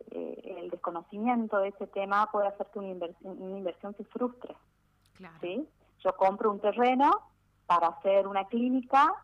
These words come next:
Speaker 1: y cuando voy a presentar los papeles, eh, me doy con que en ese lugar no se puede construir una clínica, está prohibido. Eh, bueno, de esos casos hay miles, ¿no?
Speaker 2: Sí, sí.
Speaker 1: Eh, y después, bueno,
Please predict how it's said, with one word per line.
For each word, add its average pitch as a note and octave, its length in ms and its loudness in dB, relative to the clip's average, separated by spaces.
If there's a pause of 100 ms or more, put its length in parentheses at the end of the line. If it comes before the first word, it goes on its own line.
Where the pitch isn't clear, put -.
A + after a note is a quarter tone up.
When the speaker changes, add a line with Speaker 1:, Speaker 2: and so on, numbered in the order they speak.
Speaker 1:
y G3 180 -8
cuando F3+ 320 -6
voy F3+ 160 2
a F#3+ 60 2
presentar F#3 360 -8
los F#3+ 180 -4
papeles, G3+ 420 0 (260)
eh, F3 260 -6
me F3 140 -6
doy F#3+ 200 0
con F#3+ 320 -2
que G#3 280 -2
en F#3+ 100 -6
ese F#3+ 200 -8
lugar G3+ 280 0
no G#3+ 300 -4
se A#3 80 -8
puede G#3 640 -2 (120)
construir F3+ 600 -6
una E3 140 -10
clínica, D#3+ 360 -14
está F#3 220 0
prohibido. F3 640 -4 (920)
Eh, F3+ 360 -2
bueno, F3 260 0
de F#3+ 60 0
esos B3+ 180 -6
casos A#3+ 300 0
hay G3 120 0
miles, E3+ 380 -8 (400)
¿no? G3+ 320 2 (320)
Speaker 2:
Sí, F3+ 320 -18
sí. - 180 -20
Speaker 1:
Eh, F#3+ 680 0 (140)
y C4 100 0
después, C4+ 380 0
bueno, A3+ 480 2